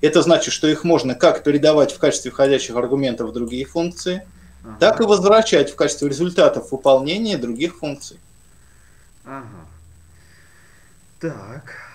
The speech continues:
Speaker 2: а лямбда здесь при чем? <laughs>
Speaker 1: Вот. И только теперь мы добрались <laughs> до того, что так называемый, э, термин лямбда. А лямбда, поскольку функция — это значение, ну вот, например, э, давай по аналогии со строками. Строка — это тоже значение, да?
Speaker 2: Да.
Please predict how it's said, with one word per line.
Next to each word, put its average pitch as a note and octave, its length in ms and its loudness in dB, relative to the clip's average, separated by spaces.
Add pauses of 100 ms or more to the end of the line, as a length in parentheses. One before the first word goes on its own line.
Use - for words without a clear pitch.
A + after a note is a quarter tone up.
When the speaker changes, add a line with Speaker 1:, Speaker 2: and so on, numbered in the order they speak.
(140)
Speaker 2:
а D#3 140 -10
лямбда B2 480 -10
здесь D3+ 440 -12
при D#3 140 -14
чем? E3 340 -10 (440)
<laughs> - 320 -14
Speaker 1:
Вот. D#3+ 360 4
И E3+ 80 0
только G#3+ 320 4
теперь G3 400 0
мы G3+ 160 2
добрались E3 720 0 (500)
<laughs> - 480 -20
до F#3+ 480 2 (340)
того, C#3+ 300 2
что D3 200 -2
так C#3 240 0
называемый, B2+ 540 0
э, B2 540 -4
термин C3 340 -2
лямбда. A#2 400 -2 (420)
А C3 140 2
лямбда, A#3+ 460 4
поскольку G3+ 480 0
функция — A3 360 -2
это G3+ 140 -6
значение, G3+ 640 -2
ну E3 160 -6
вот, G3+ 160 -8
например, G#3 360 -2
э, E3+ 600 4
давай G#3 200 2
по - 140 4
аналогии E3 340 2
со E3 180 2
строками. - 400 -4
Строка — - 380 0
это G3+ 160 0
тоже E3 280 -2
значение, G#2+ 680 -6
да? G3 260 -4
Speaker 2:
Да. G2+ 420 -18